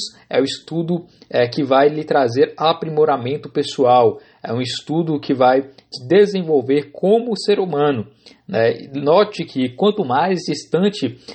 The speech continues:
é, da base da pirâmide, que é a, a fisiologia e a segurança, mais nós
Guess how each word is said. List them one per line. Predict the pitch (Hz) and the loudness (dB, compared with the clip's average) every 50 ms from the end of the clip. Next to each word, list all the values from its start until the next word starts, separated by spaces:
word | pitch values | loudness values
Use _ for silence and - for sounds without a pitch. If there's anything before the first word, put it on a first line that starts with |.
| - _ - | -16 _ -6
é, | - | -2
da | 117 127 127 123 | 2 4 4 4
base | 113 110 135 156 170 160 135 131 123 | 4 4 4 4 4 4 2 0 -4
da | 123 | -4
pirâmide, | 117 - 117 107 160 190 180 160 120 101 101 98 | -4 -4 -2 -2 -2 -2 -2 -4 -6 -8 -10 -10
que | - - 175 | -6 -2 -2
é | |
a, | 175 170 - - 117 110 | 0 0 -2 -2 -2 -2
a | 104 | -2
fisiologia | - - 123 120 123 113 113 110 104 113 113 | -4 -6 -4 0 2 2 2 2 2 0 -2
e | |
a | 104 | -2
segurança, | - - 117 110 123 151 180 180 - - 110 - - - - - - - | -2 -4 -4 -2 0 0 0 0 0 -2 -4 -4 -6 -20 -20 -20 -20 -10
mais | - 120 131 135 147 165 165 165 139 127 | -4 0 2 4 4 4 2 0 -4 -6
nós | 143 139 143 147 | -2 0 0 0